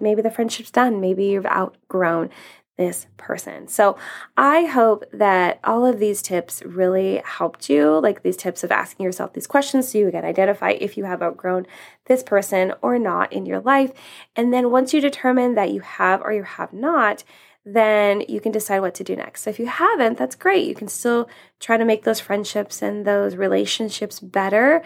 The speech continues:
by spending more time and maybe trying to bond over different and new things if you feel like things have become stale and stagnant. Um, but if you do discover that you feel like you are outgrowing this person in a friendship or relationship,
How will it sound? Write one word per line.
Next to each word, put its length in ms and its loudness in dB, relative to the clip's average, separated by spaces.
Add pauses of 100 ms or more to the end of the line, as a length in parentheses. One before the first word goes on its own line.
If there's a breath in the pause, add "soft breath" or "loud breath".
(300 loud breath)
by 100 -6
spending 320 -2
more 160 -12
time 500 2
and 140 0
maybe 280 -2
trying 340 -6
to 120 -8
bond 340 0
over 400 -2
different 400 -6
and 160 -4
new 140 -4
things 380 4
if 160 -6
you 80 -4
feel 160 -2
like 180 -6
things 240 -8
have 220 -10
become 340 -4 (320 loud breath)
stale 600 2
and 280 4
stagnant. 560 -2 (420 loud breath)
Um, 240 2
but 120 2
if 120 0
you 80 -2
do 320 2
discover 540 0
that 160 -2
you 80 -6
feel 240 0
like 220 -2
you 180 -6
are 320 4
outgrowing 520 -2
this 140 -10
person 400 -10
in 100 -8
a 60 -10
friendship 500 -10
or 140 -6
relationship, 800 -2